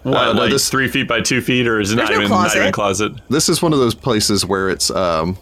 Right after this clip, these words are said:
Speaker 2: your walls on either side. It's kind of like a, uh, a townhouse situation where the walls on the other, either side are technically the walls of the next house over also.
Speaker 1: Oh, okay,
Speaker 2: And it's like,
Speaker 1: okay.
Speaker 2: it's thin,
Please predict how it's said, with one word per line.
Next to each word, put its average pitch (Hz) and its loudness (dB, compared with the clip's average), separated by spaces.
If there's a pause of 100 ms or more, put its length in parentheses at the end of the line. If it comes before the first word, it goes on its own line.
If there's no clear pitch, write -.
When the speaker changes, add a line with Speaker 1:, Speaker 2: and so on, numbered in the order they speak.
Speaker 2:
your 110 2
walls 120 2
on 113 2
either 104 0
side. 107 0
It's 95 -2
kind 127 0
of 104 -2
like 98 -2
a, 92 2
uh, 82 0 (480)
a 113 -2
townhouse 117 0
situation 135 2
where 120 2
the 107 0
walls 104 0
on 110 4
the 104 2
other, 98 -2
either 104 0
side 104 0
are 98 -2
technically 110 -2
the 95 -2
walls 90 0
of 98 0
the 90 -2
next 85 -4
house - -4
over 92 -2
also. 185 0
Speaker 1:
Oh, 160 2
okay, 135 -2
Speaker 2:
And 131 2
it's 95 2
like, 113 0
Speaker 1:
okay. 120 0
Speaker 2:
it's 101 -2
thin, 147 0